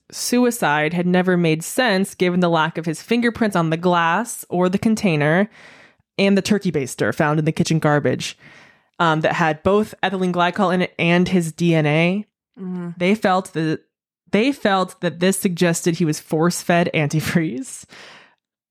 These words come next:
Speaker 1: Given evidence of the evolution of his illness, they concluded that Stacy had,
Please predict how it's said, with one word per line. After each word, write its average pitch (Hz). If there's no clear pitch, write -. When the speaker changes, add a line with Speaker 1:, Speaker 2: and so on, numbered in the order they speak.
Speaker 1:
Given 214
evidence 196
of 180
the -
evolution 175
of 185
his 175
illness, 190
they 180
concluded 190
that 175
Stacy 175
had, 160